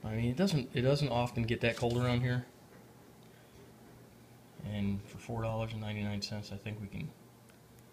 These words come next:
I think we can take the, uh, take the chance on it. And it definitely seems plenty bright. Turn off the, uh, overhead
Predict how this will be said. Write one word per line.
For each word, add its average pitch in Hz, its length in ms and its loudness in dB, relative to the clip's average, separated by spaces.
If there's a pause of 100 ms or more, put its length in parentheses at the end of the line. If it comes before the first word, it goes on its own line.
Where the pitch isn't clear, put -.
(140)
I 120 60 -8
think 110 220 -4
we 104 80 -2
can - 160 -10
take - 260 0
the, 101 320 2
uh, 98 40 4 (100)
take 131 180 4
the 107 60 -2
chance 120 400 6
on 107 120 2
it. 113 120 -2
And 196 100 4
it 151 240 -2
definitely 107 640 4 (460)
seems 113 340 2
plenty 135 300 -2
bright. 98 360 -4 (1300)
Turn - 140 -14 (140)
off - 160 -20
the, 127 60 -16
uh, - 1080 -14
overhead 87 300 -8